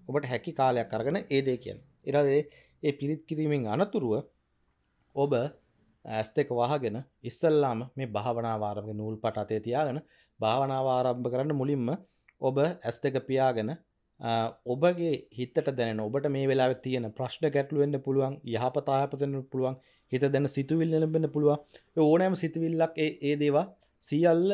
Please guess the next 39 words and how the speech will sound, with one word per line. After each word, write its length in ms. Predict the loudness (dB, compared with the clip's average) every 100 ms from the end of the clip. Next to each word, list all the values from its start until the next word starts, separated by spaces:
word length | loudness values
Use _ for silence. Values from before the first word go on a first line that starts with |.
| -2
හිතන්න 420 | -6 -4 -2 -4
ඉස්සෙල්ලා. 380 | -8 -10 -12 -8
ඒ 120 | -4
දේ 140 | 0 0
හිතන්න 360 | -2 -4 -6
පටන් 220 | -6 -6 -4
ගන්න. 140 | -4
හිතලා, 240 | -2 0
හිතලා 240 | 0 0 -4 -6 _ _ -6
එක 120 | 2 4
අවස්ථාවක් 640 | 6 4 6 6 6 4
එනවා 180 | 4 6
ඔබට 140 | 6
ඒ 80 | 4
සිතුවිල්ල 420 | 4 0 2 4 6
ගැන 220 | 6 4
හිතන්න 380 | 2 0 -2 0
දෙයක් 220 | 2 2
නැහැ. 320 | 2 -2 -4 -10 -4
දැන් 180 | 0
ඔබට 180 | 2 0
හිතන, 180 | -2 -2
ඔබ 160 | 2 2
නිකන් 220 | 0 -2
හිස් 160 | -4
බවක් 300 | 2 4 4
දැනෙනවා. 320 | 2 -4 -4 -14 _ _ -4
අන්න 180 | -2 0
ඒ 140 | 2
වෙලාවේ 380 | 4 4 4 0 -8 _
ආය 220 | 0 2 4
ඇස් 140 | 2
දෙක 140 | 0 2
වහගෙන 280 | 4 2
මේ 140 | 0 -2
අවට 360 | 2 4 4 2
තියෙන 260 | -2 -2 -2 -6 _ _
ශබ්දයන් 640 | -4 -2 -2 0 0 0 -4
ගැන, 180 | -8